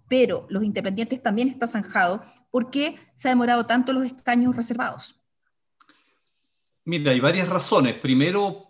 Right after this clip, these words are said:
Speaker 2: toda esta normativa que hemos hecho a propósito de, del plebiscito es una cosa novedosa desde el punto de vista político, pero también desde el punto de vista jurídico,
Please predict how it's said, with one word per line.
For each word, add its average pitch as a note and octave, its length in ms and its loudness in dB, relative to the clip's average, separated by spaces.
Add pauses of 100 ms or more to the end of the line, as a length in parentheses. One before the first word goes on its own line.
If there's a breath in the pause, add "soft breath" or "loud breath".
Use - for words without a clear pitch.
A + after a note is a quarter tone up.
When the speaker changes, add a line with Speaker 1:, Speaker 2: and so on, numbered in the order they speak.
Speaker 2:
toda G3 240 0
esta F#3+ 480 4
normativa C#3+ 880 2
que C#3+ 100 -2
hemos C3+ 180 2
hecho C#3+ 340 -2
a C#3 60 -4
propósito C3+ 720 -4
de, G2 600 -4
del G2 180 -10
plebiscito B2 840 -6 (600 soft breath)
es A#2+ 240 -6
una G#2+ 760 -6 (380)
cosa C#3+ 280 0
novedosa B2+ 580 0
desde F#3+ 100 -2
el E3+ 60 -12
punto D3+ 200 -4
de D3+ 40 2
vista E3 220 -4
político, F3+ 600 -6
pero C3 160 -2
también C#3 300 -6
desde D#3+ 100 -8
el - 60 -16
punto D#3+ 200 -6
de E3+ 80 -2
vista F3 120 -8
jurídico, D#3 680 0